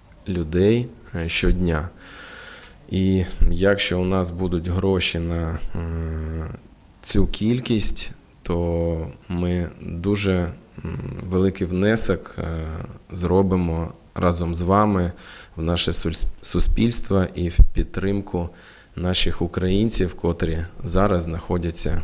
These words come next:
у біді. Тому приєднуйтесь до нашої команди, заходьте до нас на сторінки. Наші всі звіти є у нас у групі в Інстаграмі, ви можете подивитися.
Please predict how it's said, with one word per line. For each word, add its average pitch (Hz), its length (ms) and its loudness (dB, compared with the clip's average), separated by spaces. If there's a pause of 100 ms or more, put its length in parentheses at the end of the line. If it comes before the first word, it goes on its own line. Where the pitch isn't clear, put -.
(140)
у 85 60 -6
біді. 76 420 -8 (600)
Тому 80 340 -2 (240)
приєднуйтесь 90 840 0 (140)
до 87 80 -2
нашої 85 440 -2
команди, 101 680 0 (400)
заходьте 85 640 2
до 82 160 -4
нас 85 280 -4
на 78 100 -6
сторінки. 85 920 0 (500)
Наші 90 340 0
всі 95 300 2
звіти 90 520 2 (180)
є 90 260 -2
у 90 80 -2
нас 80 300 -6
у 69 40 -10
групі 82 460 -4
в 78 80 -4
Інстаграмі, 98 760 0
ви 98 120 2
можете 92 400 -2
подивитися. 87 840 -2